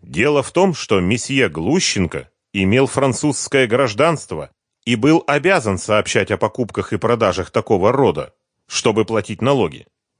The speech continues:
Если он получил, кроме полутора миллионов долларов прибыли,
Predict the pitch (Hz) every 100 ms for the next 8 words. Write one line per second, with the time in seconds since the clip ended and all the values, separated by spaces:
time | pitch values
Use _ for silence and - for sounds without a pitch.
0 | _ - 71 87 113 - 107 120 104 113
1 | 120 117 139 127 - 131 135 107 87 131
2 | 131 113 107 107 117 120 117 113 95 123
3 | 117 107 104 - 123 110 110 113